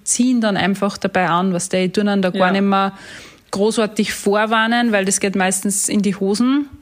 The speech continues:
Speaker 1: sondern
Speaker 2: Aber
Speaker 1: ich
Speaker 2: weißt du,
Speaker 1: mach
Speaker 2: was noch
Speaker 1: solche.
Speaker 2: voll gut ist bei so Leiberl oder Anziehen, was ich voll oft gemacht hab? Ähm,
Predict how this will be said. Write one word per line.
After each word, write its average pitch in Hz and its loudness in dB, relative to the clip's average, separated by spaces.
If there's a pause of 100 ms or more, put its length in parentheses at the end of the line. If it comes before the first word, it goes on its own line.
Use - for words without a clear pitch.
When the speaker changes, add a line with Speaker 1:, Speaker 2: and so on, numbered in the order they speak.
(320)
Speaker 1:
sondern 208 0
Speaker 2:
Aber 190 0
Speaker 1:
ich 214 2
Speaker 2:
weißt 208 2
du, 190 2
Speaker 1:
mach 208 0
Speaker 2:
was - -2
noch 254 2
Speaker 1:
solche. - 0
Speaker 2:
voll 262 2
gut 233 -2
ist 226 -4
bei 180 -2
so 190 -6
Leiberl 180 -4
oder 180 -6
Anziehen, 185 -6
was 190 -10
ich 208 -4
voll 214 -4
oft 214 -8
gemacht 220 -8
hab? 269 -10 (600)
Ähm, 202 0